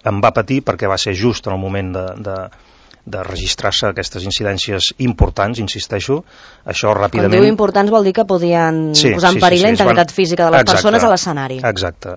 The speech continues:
Speaker 1: exacte. Es van encendre totes les llums d'alarma i va ser això que, que ens va impulsar immediatament a dir-los que no podíem continuar i ràpidament a, a abordar i,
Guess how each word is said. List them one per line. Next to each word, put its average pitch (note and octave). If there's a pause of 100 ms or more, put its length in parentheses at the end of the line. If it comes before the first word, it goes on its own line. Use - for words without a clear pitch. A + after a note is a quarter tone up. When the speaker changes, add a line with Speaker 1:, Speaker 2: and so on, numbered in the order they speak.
Speaker 1:
exacte. F#2+
Es F2
van A2
encendre C3
totes C3+
les G#2+
llums G2+
d'alarma G#2 (320)
i G#2
va G2
ser -
això -
que, G2+
que -
ens E2+
va F2+
impulsar F#2+
immediatament G2+
a G2+
dir-los G2
que G#2
no G2
podíem G2
continuar G2 (540)
i A#2
ràpidament F#2
a, G2+ (100)
a G2+
abordar G2
i, F#2+